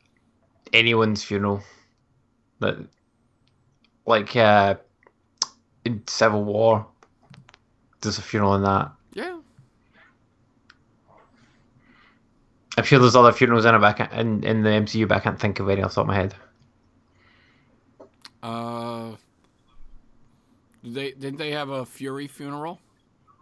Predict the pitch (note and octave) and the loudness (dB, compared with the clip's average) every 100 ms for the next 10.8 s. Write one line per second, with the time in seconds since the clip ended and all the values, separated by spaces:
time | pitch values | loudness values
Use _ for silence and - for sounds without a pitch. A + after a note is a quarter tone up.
0 | _ _ _ _ - - - - - E3+ | _ _ _ _ -12 -10 -20 0 6 6
1 | E3 E3 G#3 G3+ F#3+ A#2+ A2 A#2+ B2+ A#2+ | 6 4 6 6 6 4 4 6 6 6
2 | B2 G#2+ C3 A2+ G#2 A2 G#2+ - G2+ G2+ | 4 2 2 0 -2 -2 -2 2 2 2
3 | F#2+ G#2+ G2 - G#2+ G#2+ G2+ G2+ - - | 0 -2 -2 -4 0 0 0 -2 -6 -20
4 | - _ _ _ _ _ _ _ _ _ | -20 _ _ _ _ _ _ _ _ _
5 | _ _ _ _ _ _ _ _ _ _ | _ _ _ _ _ _ _ _ _ _
6 | _ _ _ _ _ _ _ _ _ _ | _ _ _ _ _ _ _ _ _ _
7 | _ _ _ _ _ - - C#3 D3+ C#3 | _ _ _ _ _ -14 -2 4 4 4
8 | C#3+ D3+ C3 A#2 G#2+ - A#2 A#2+ G2+ - | 6 6 8 8 6 4 4 4 0 -8
9 | - A2 B2 - C#3 A2+ A2 G2+ - G#2 | -4 0 0 0 0 2 2 0 2 4
10 | G#2+ G#2+ - A2+ G#2+ A#2+ C3 B2+ | 6 4 2 0 2 0 0 -4